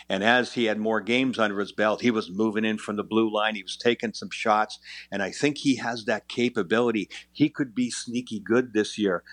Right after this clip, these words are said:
when it comes to scoring a few goals and really putting <clears throat> a threat from the blue line in, in the offensive situation. I'm really interested to see if he takes that ability that he showed in the American League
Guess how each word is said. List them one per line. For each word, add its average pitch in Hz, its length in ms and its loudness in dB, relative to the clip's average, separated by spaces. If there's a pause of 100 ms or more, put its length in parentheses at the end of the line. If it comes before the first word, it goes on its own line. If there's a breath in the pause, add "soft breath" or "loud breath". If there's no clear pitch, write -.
(140 loud breath)
when 107 140 2
it 101 100 -2
comes 117 300 0
to 107 80 -2
scoring 117 420 2
a 98 60 -8
few 120 260 -2
goals 107 440 2 (280 loud breath)
and 107 140 -2
really 123 320 4
putting 120 440 -2
<clears throat> - 40 -10
a - 380 -4
threat 123 460 2 (340)
from 120 160 0
the 107 80 2
blue 113 280 2
line 107 280 0
in, 110 220 0
in 95 80 -4
the 92 80 -6
offensive 98 600 -2
situation. 98 760 -2 (280 loud breath)
I'm 95 100 -4
really 110 320 2
interested 113 460 -2
to 101 80 0
see 107 260 0
if 98 140 0
he 107 120 -2
takes 110 440 0
that 101 180 4
ability 104 480 2
that 98 160 2
he 90 80 -6
showed 107 360 0
in 98 140 -8
the 87 40 -4
American 95 500 0
League 87 240 -2